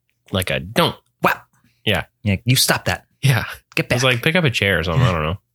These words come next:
Speaker 2: I mean, Ginny did it, and it worked pretty well.
Speaker 1: Exactly.
Speaker 2: Well, for a little bit. He got back up and
Speaker 1: Yeah,
Speaker 2: tried to
Speaker 1: killed
Speaker 2: kill her.
Speaker 1: one.
Speaker 2: But, you know, cross that bridge when you get to it.
Speaker 1: Yeah, better than a handle.
Speaker 2: So Paul opens the door, and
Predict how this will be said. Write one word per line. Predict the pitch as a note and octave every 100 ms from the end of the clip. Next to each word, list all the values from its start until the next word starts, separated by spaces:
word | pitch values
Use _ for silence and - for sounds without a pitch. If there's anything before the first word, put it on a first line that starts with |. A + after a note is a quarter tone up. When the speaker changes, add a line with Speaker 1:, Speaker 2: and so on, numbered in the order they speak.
| _ G2
Speaker 2:
I |
mean, | G#2 G2+
Ginny | E2 A2+ F#3+
did | G#2 A#2+
it, | A2
and | F#2
it | F2
worked | F#2+ -
pretty | F#2+ F2+
well. | F#2+
Speaker 1:
Exactly. | A2+ A#2+ A#2 - D3
Speaker 2:
Well, | A#3
for | - B2+
a |
little | F#2+ F2 E2
bit. | F2+ G#2
He | G2
got | F#2 E2+
back | F2 E2
up | F#2+ G2
and | D2+ F2+ _ _ _ -
Speaker 1:
Yeah, | - -
Speaker 2:
tried | - F2
to |
Speaker 1:
killed | D2 -
Speaker 2:
kill | E2+
her. | A#2
Speaker 1:
one. |
Speaker 2:
But, | - -
you | F#3+
know, | F#3 G#3 F3+ _ _
cross | - F3+
that | - D#3+
bridge | D#3
when | C3
you | G#2+
get | E2+ -
to | E2+
it. | -
Speaker 1:
Yeah, | - - _ _
better | E3 A#2
than | D#2+
a |
handle. | E2+ C3 E2+ F2 - _ _ _ _ _ _ _ _ _ _ _ _ -
Speaker 2:
So | -
Paul | G#2+ G#2+ A#2+
opens | A#2+ B2 A2
the | A2+
door, | B2+ C#3 D#3+ D#3+
and | B2 A#2+ B2 C3+ C#3